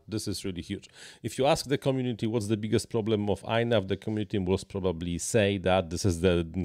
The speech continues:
Horizon Drift. And right now we have a pretty good chance of not to have a problem with the Horizon Drift anymore, because the Julio decided to port the Artificial Horizon from the Arduino,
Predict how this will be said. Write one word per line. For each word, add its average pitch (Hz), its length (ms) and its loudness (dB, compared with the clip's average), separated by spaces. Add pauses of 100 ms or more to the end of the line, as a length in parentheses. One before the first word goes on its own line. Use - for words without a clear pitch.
Horizon 98 460 6
Drift. 95 380 -2 (480)
And 107 360 2
right 127 220 2
now 139 240 6
we 123 140 4
have 117 180 2
a 104 80 4
pretty 104 300 -4
good 85 280 -6
chance 110 640 2
of 101 380 2
not 110 300 2
to 143 80 0
have 110 180 0
a 107 80 6
problem 107 440 0
with 92 140 2
the 92 100 2
Horizon 95 640 2
Drift 92 460 0
anymore, 147 680 6
because 101 480 2
the 110 80 4
Julio 160 380 4
decided 113 880 -2
to 107 680 0
port 104 520 4
the 95 360 -2 (360)
Artificial 95 540 -2
Horizon 90 560 2
from 85 240 -6
the 85 80 0
Arduino, 147 680 2